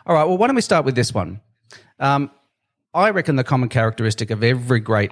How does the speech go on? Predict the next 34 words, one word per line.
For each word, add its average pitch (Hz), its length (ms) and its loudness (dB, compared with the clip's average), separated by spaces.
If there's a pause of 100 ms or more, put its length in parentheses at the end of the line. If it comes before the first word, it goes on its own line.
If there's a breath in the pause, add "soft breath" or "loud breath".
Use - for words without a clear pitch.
rebel, 120 580 0
entrepreneur, 107 460 2
ruckus 104 360 0
maker, 104 320 0
as 90 100 -4
Seth 104 200 -2
Godin 98 280 -2
calls 117 280 -2
them, 95 180 -6 (500 loud breath)
is 147 240 2
this 131 220 2
deep-seated 139 680 0
desire 104 480 2
to - 220 -4
work 104 420 0 (140)
and 101 180 0
live 98 400 -2 (260)
on 107 140 -2
their 98 160 -2
terms. 104 420 -2 (460 soft breath)
Um, 101 440 0 (540)
now, 110 200 0
I 110 100 4
know 131 200 4
that 123 220 -2
you 113 100 -2
share 117 300 0
that, 101 240 -2 (220)
uh, 104 200 -8
feeling 104 340 -4
as 101 120 -4
well. 131 300 -4 (260)
Um, 110 360 -2
so 135 300 0